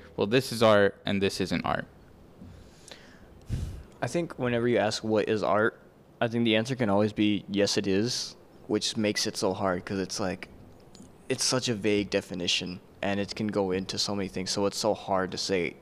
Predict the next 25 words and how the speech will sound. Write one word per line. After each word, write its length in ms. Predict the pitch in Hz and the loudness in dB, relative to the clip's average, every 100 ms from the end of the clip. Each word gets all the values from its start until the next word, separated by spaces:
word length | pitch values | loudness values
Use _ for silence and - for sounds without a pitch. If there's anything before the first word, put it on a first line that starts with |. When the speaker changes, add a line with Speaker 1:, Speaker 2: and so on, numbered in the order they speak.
| - | -8
Speaker 2:
anything's 400 | 101 104 90 80 | -6 -6 -8 -4
not 240 | 87 78 - | -2 -2 -4
really 220 | 95 78 | -6 -4
art 280 | - 92 - | -4 -4 -4
'cause 140 | - 110 | -4 -2
everything 320 | 117 110 104 | 0 -2 -4
has 200 | 101 92 | -4 -4
some 180 | - 98 | -4 -6
sort 220 | - 98 | -4 -4
of 80 | 92 | -4
design, 520 | 98 95 101 101 98 - - - - - - - | -4 0 0 0 -2 -8 -18 -20 -20 -20 -20 -4
um, 320 | 117 110 104 104 - - - - | 0 0 -2 -8 -16 -20 -20 -10
to 140 | - 131 | -4 -2
its 140 | - | -4
core. 300 | - 151 139 | 0 2 2
So 120 | - | 0
that 120 | 123 131 | 0 0
makes 300 | 135 - 117 | 0 -2 -4
it 120 | - - - | -6 -12 -8
really 280 | 113 127 | 0 0
hard. 320 | 110 131 139 113 | 2 2 2 0
So 100 | 110 | -2
that's 200 | 113 123 | -2 0
why 160 | 117 | 0
these, 400 | 104 113 107 - | 0 -4 -6 -12